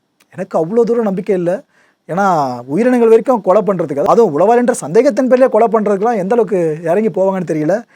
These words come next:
ஆனா, சில பேர் இதை ஆழமா நம்ப ஆரம்பிச்சிருக்காங்க. அஞ்சாவது சிந்திக்க வேண்டிய விஷயம், இனிமே எந்த உயிரினத்தை பார்த்தாலும் கூட உளவாளின்ற பயம் வரும் போல இருக்குங்க.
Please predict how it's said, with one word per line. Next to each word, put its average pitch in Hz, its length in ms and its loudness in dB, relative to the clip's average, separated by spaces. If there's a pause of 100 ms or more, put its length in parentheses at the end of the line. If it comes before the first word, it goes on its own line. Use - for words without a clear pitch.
(240)
ஆனா, 247 200 2
சில 220 200 2
பேர் 240 120 2
இதை 208 140 4
ஆழமா 196 200 2
நம்ப 196 280 0
ஆரம்பிச்சிருக்காங்க. 131 600 -8
அஞ்சாவது 240 240 2
சிந்திக்க 190 320 0
வேண்டிய 165 80 -2
விஷயம், 143 720 -2 (440)
இனிமே 220 400 0
எந்த 214 280 2
உயிரினத்தை 226 380 0
பார்த்தாலும் 175 420 -4
கூட 147 360 -4 (240)
உளவாளின்ற 233 500 2
பயம் 175 220 2
வரும் 160 160 -2
போல 139 160 -6
இருக்குங்க. 131 300 -16